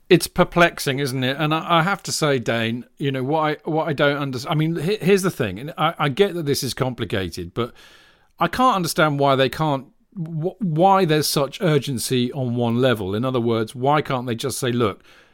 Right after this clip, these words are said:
clearly we can't finish any of this stuff now. Clearly we have to put everything on hold, but the minute it's safe to come back and play, bollocks to wherever we, I mean, if, even if it's next March, we'll then finish whatever we started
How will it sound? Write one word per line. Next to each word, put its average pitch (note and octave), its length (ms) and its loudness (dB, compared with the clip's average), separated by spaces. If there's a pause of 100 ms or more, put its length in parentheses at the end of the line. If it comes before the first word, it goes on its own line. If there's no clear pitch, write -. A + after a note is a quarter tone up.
(260)
clearly G3 360 8
we C#3 80 0
can't C#3 280 -2
finish C3 280 -2
any D#3+ 200 2
of B2 60 2
this A#2 160 0
stuff G#2 320 -2
now. F#2 400 -6 (540)
Clearly F3+ 300 4
we D3+ 100 2
have C#3+ 160 2
to - 60 -18
put C#3+ 220 0
everything F3+ 480 2
on B2 160 -2
hold, G2 460 -2 (320)
but D#3 120 -4
the D3+ 80 -2
minute F#3 320 2
it's D3+ 180 -2
safe - 260 2
to - 80 -12
come B2+ 220 0
back A#2+ 240 0
and A2 120 -6
play, G2 420 -4 (460)
bollocks G3+ 300 4
to D#3+ 120 2
wherever D3 380 6
we, C#3+ 200 2
I D3+ 40 -4
mean, D3 120 0
if, D3+ 140 -4
even F#3 260 -2
if D#3+ 80 -2
it's C#3+ 120 -4
next D3+ 280 -4
March, D3 680 -4 (260)
we'll C#3+ 120 6
then F3+ 200 4
finish B2 440 0
whatever C#3+ 340 2
we C3+ 140 0
started G#2+ 640 -2